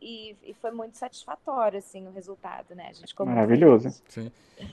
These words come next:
Speaker 2: O Rafael chegou aqui no chat, tá dando boa noite pra gente. Boa noite, Rafael.
Speaker 1: Boa
Speaker 2: Gente, vocês
Speaker 1: noite.
Speaker 2: podem chegar,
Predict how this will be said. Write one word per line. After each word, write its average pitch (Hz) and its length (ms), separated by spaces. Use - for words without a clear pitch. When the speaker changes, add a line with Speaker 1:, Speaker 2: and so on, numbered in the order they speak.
Speaker 2:
O - 40
Rafael 165 560
chegou 165 360
aqui 160 180
no 156 120
chat, 156 360
tá 135 120
dando 139 160
boa 139 160
noite 131 240
pra 120 180
gente. 131 220
Boa 196 140
noite, 196 200
Rafael. 151 380
Speaker 1:
Boa 143 80
Speaker 2:
Gente, 175 140
vocês - 120
Speaker 1:
noite. - 60
Speaker 2:
podem 160 220
chegar, 156 540